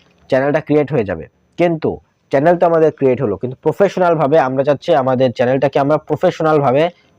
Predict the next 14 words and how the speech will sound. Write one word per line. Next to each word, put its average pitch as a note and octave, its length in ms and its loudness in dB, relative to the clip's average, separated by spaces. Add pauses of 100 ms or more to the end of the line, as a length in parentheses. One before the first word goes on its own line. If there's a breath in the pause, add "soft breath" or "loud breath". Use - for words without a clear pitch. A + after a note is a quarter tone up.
(120)
তৈরি C#3+ 180 0
করি। G#2+ 180 -6 (640 soft breath)
তো B2+ 160 0
আমাদের D#3+ 400 0
চ্যানেল D#3+ 300 0
কিন্তু D#3+ 260 0
ক্রিয়েট C3 340 -2
হয়ে C3 180 0
গেছে। A#2+ 240 0
এখন B2+ 280 0
আমাদের B2 340 0
যে B2+ 100 0
চ্যানেলটা C#3 440 0
রয়েছে, A#2 400 -2